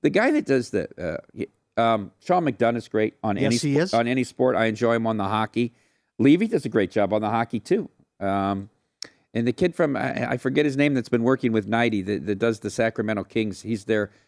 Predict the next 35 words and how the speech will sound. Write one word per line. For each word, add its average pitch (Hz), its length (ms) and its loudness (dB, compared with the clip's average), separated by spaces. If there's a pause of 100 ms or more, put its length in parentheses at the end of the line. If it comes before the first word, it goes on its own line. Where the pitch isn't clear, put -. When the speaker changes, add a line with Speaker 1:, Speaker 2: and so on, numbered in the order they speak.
(100)
Speaker 1:
their 120 160 4
play-by-play 101 640 0
guy. 92 180 0
Got 98 160 0
a 92 60 -2
great 95 280 0
voice. 90 360 -2 (340)
He's 120 160 0
very 113 220 2
good 98 180 0
on 87 120 -2
hockey 92 360 -6
as 78 140 -10
well. 73 200 -8 (1300)
Speaker 2:
I - 1400 -20
tell 247 100 -4
you, 202 120 -4
okay. 107 300 -8 (300)
Uh, 147 160 -8
uh, - 20 -6 (160)
yeah. 127 140 -6 (1500)
I, 143 200 -2
I 147 40 0
just, 139 200 -8
I 131 80 -6
can't 151 260 -6
believe 135 180 -4
the 120 100 -6
amount 113 280 -8
of 107 60 -10
money 110 200 -12
they're 92 100 -18
throwing 101 300 -16
around 87 320 -20
here 85 140 -20